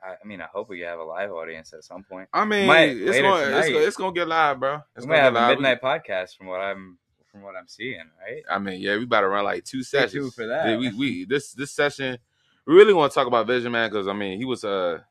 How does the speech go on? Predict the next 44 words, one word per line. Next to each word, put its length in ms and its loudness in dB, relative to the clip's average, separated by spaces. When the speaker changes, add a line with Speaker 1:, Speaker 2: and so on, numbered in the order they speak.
Speaker 2:
you 120 -8
know, 120 0
we, 140 0
Speaker 1:
Vision. 100 -6
Speaker 2:
we 80 -2
was 140 -8
texting, 340 -2
and 80 -8
he 80 -8
was 140 -8
talking 180 -4
about, 140 -2
like, 100 -2
"Yo, 140 -2
let's 160 -6
watch 140 -4
this 100 -20
Kanye 340 -6
movie." 320 -12
Speaker 1:
Yeah. 260 -8
Speaker 2:
And 140 0
then 160 0
some 240 -4
of 80 -4
his, 140 -8
uh, 240 -2
your 200 -2
female 320 -8
friends, 300 -8
they 80 -4
came 280 -8
over 220 -4
here, 180 -2
and 80 -8
we 80 -10
was 120 -12
chopping 260 -2
up 80 -4
about 360 -2
Vision. 220 -8
You 40 -16
know, 200 -12
I 140 0
was, 240 -6